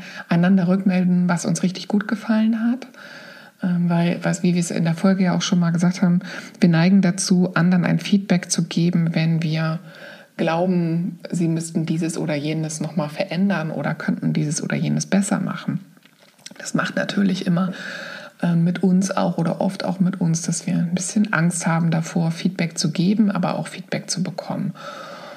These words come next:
Und wenn wir, äh, immer mal wieder das positive Ad-Hoc-Feedback einfließen lassen und es dann auch einfach so stehen lassen und nicht noch,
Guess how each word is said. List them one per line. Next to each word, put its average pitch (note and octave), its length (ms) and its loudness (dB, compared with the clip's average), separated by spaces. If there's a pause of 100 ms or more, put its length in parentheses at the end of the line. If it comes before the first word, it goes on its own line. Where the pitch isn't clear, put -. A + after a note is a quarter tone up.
(220)
Und F3 180 2
wenn F3+ 260 4
wir, F3+ 520 2 (360)
äh, F#3 220 0
immer B3 180 6
mal A3+ 220 4
wieder A3+ 220 4
das G3 180 2
positive F#3+ 640 2
Ad-Hoc-Feedback F3 1000 -2 (180)
einfließen F3 760 2
lassen E3+ 640 2 (640)
und F#3+ 120 6
es F#3+ 140 0
dann E3+ 160 2
auch - 260 0
einfach E3 240 -2
so - 160 0
stehen G3+ 460 4
lassen D3+ 500 -2 (100)
und D#3+ 220 0
nicht F#3 240 4
noch, D#3+ 320 2